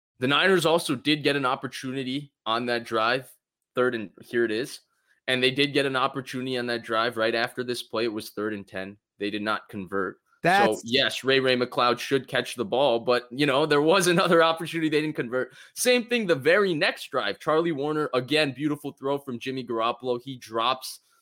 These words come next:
Speaker 1: that, um, what was a great throw, another explosive play, and what should have been. That was on second and six.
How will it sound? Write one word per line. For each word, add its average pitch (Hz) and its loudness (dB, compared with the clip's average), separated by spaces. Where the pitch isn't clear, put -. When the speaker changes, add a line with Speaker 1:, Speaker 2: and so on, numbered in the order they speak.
Speaker 1:
that, 127 2
um, 110 0
what 139 2
was 135 -2
a 127 -4
great 135 -2
throw, 131 2
another 131 0
explosive 127 -4
play, 147 -2
and 135 0
what 135 2
should 135 -2
have 135 -2
been. 120 -2
That 131 2
was 147 -2
on 135 0
second 151 -4
and 131 -8
six. - -4